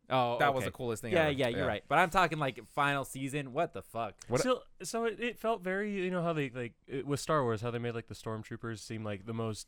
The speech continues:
Speaker 3: deadly
Speaker 1: Yeah.
Speaker 3: fucking thing in
Speaker 2: But
Speaker 3: the
Speaker 2: they can't
Speaker 3: universe,
Speaker 2: hit a
Speaker 3: but they,
Speaker 2: thing?
Speaker 3: yeah, they can't hit a thing. They got beat to shit.
Speaker 1: Yeah.
Speaker 3: And fucking, uh, Ichigo goes Bankai one time, and, or he doesn't go Bankai yet. He's still in Shikai and just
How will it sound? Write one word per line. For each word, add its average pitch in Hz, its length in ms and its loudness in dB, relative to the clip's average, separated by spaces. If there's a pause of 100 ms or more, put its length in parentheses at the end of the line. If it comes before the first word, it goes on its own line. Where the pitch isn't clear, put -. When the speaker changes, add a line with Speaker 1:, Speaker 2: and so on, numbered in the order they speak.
Speaker 3:
deadly 113 500 -2
Speaker 1:
Yeah. 104 140 -4
Speaker 3:
fucking 113 240 -6
thing 117 160 -4
in 117 60 0
Speaker 2:
But 139 100 4
Speaker 3:
the 127 80 0
Speaker 2:
they 117 60 -2
can't 135 180 2
Speaker 3:
universe, - 20 -2
Speaker 2:
hit 143 120 6
a - 20 8
Speaker 3:
but 131 80 4
they, 160 140 6
Speaker 2:
thing? 185 140 0
Speaker 3:
yeah, 139 220 2
they 113 80 0
can't 143 220 -2
hit 139 100 -2
a - 20 -20
thing. 143 280 0
They 127 80 0
got 117 240 -2
beat 123 200 -4 (140)
to 117 120 -10
shit. - 300 -6 (140)
Speaker 1:
Yeah. 92 60 -16 (100)
Speaker 3:
And 131 220 -2
fucking, 135 640 0 (280)
uh, 120 340 4 (140)
Ichigo 143 460 0
goes 123 160 0
Bankai 123 400 0
one 120 140 -2
time, 120 160 -6
and, 107 200 -6
or 139 100 0
he 139 100 0
doesn't 170 340 -2
go 151 200 0
Bankai 131 440 0
yet. 98 220 -8 (440)
He's 127 140 -2
still 156 220 2
in 143 60 0
Shikai 131 380 -2
and 123 80 -4
just 117 200 -6